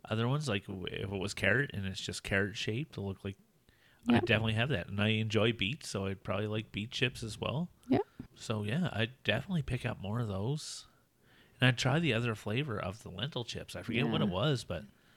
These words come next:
Speaker 1: definitely gonna pick those up as well.
Speaker 2: Well, the good bean, there was, I wanna say it was chili, sweet chili.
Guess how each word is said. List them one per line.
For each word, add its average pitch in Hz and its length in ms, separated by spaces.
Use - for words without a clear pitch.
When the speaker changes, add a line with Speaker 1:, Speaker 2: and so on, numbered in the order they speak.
Speaker 1:
definitely 131 380
gonna 101 180
pick 110 220
those 117 260
up - 160
as - 160
well. 127 380
Speaker 2:
Well, 294 160
the 294 100
good 294 400
bean, 175 720
there 233 280
was, 262 320
I 247 100
wanna 254 220
say 381 180
it 359 60
was - 260
chili, 262 880
sweet - 440
chili. 359 600